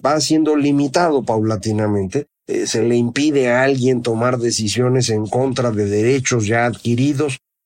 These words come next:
Algo similar ocurría en España, para que no diga usted que no considero también lo de España, los derechos de los ciudadanos de ciertas ciudades de España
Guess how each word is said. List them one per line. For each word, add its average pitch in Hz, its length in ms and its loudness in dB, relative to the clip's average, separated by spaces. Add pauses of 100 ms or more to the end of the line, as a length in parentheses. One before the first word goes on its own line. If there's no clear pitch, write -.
Algo 320 300 0
similar 135 560 0
ocurría 147 680 0 (200)
en 117 200 0
España, 165 680 0
para 101 220 -4
que 101 120 -4
no 123 440 0
diga 110 260 -2
usted 120 300 -4
que 107 100 -2
no 110 260 -2
considero 107 580 -2
también 113 400 0
lo 120 120 0
de 123 80 0
España, 170 420 0
los 123 200 0
derechos 139 600 0
de 151 300 2
los 127 220 -2
ciudadanos 135 920 0
de 98 160 -2
ciertas 131 480 0
ciudades 120 580 -2
de 127 80 0
España 151 560 0